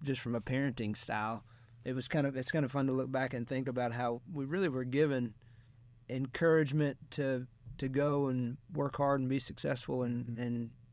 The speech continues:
Speaker 1: don't be lazy and get up every day and go to work. But,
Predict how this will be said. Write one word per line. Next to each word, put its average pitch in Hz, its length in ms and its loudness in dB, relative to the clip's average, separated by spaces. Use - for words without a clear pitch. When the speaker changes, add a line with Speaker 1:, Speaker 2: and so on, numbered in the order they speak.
Speaker 1:
don't 135 200 0
be 135 80 0
lazy 135 500 0
and 120 240 -6
get 135 140 0
up 135 220 0
every 131 180 -2
day 135 240 0
and 135 100 0
go 131 80 0
to 131 60 -2
work. 139 380 0
But, 131 240 2